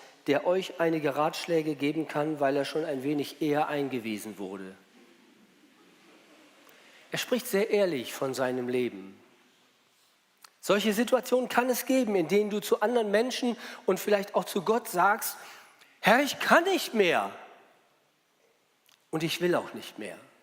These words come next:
Oder wie wir in Norddeutschland sagen: „Ich bin auf.“ Das heißt, meine Kraft ist verbraucht. Ich finde keine neue Motivation mehr. Meine Kraftreserven sind aufgezehrt.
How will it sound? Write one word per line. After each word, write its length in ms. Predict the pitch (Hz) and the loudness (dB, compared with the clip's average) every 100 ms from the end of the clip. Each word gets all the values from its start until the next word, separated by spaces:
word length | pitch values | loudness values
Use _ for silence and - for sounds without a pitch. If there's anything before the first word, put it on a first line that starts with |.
| _ _ _ _ _ _ | _ _ _ _ _ _
Oder 220 | 170 160 147 | 0 0 0
wie 100 | 156 | 0
wir 100 | 156 | 2
in 80 | |
Norddeutschland 580 | 151 175 180 156 165 156 | 2 2 0 -2 -2 -2
sagen: 440 | 147 151 160 151 135 - - - | 2 2 2 -2 -4 -14 -20 -18
„Ich 140 | - | -8
bin 140 | 147 143 | -4 -2
auf.“ 420 | 127 107 - - - _ _ _ _ _ _ _ _ _ _ _ _ - | -2 -4 -8 -14 -20 _ _ _ _ _ _ _ _ _ _ _ _ -12
Das 180 | 135 143 | -2 0
heißt, 380 | 143 - - | 0 -2 -8
meine 180 | 143 143 | -4 -4
Kraft 320 | 143 160 - | 0 -2 -2
ist 120 | 135 - | -8 -6
verbraucht. 720 | 131 104 110 113 - - - _ _ _ _ _ _ _ _ _ _ _ _ _ | -6 -6 -8 -8 -16 -20 -20 _ _ _ _ _ _ _ _ _ _ _ _ _
Ich 120 | 165 | -6
finde 300 | - 190 180 | 0 0 0
keine 280 | - 170 160 | 0 0 2
neue 260 | 170 180 170 | 4 2 0
Motivation 840 | 170 - 147 147 - 165 156 139 | -2 -2 -2 -2 -2 0 0 0
mehr. 240 | 107 87 - - _ _ _ - - - | -4 -8 -14 -20 _ _ _ -20 -20 -2
Meine 240 | 196 165 | 0 2
Kraftreserven 800 | - 196 - 175 147 165 160 156 | 2 0 0 -4 0 0 0 -2
sind 240 | 170 175 | -4 0
aufgezehrt. 800 | 175 180 - 135 - 117 104 101 | 0 0 -4 -8 -4 -4 -4 -6